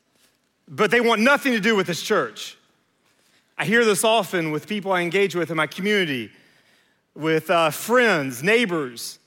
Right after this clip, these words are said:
the waiters and waitresses I engage with when I invite them to come to church.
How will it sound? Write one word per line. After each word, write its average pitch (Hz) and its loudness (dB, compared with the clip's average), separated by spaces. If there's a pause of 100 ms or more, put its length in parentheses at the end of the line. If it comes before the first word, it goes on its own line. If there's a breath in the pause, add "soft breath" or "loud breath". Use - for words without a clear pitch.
(540 soft breath)
the 160 -2
waiters 208 4
and 170 -2
waitresses 180 -2
I 160 4
engage 170 0
with 135 -4
when 156 -4
I 160 0
invite 202 2
them 170 0
to 156 0
come 214 -2
to 175 -2
church. 214 -2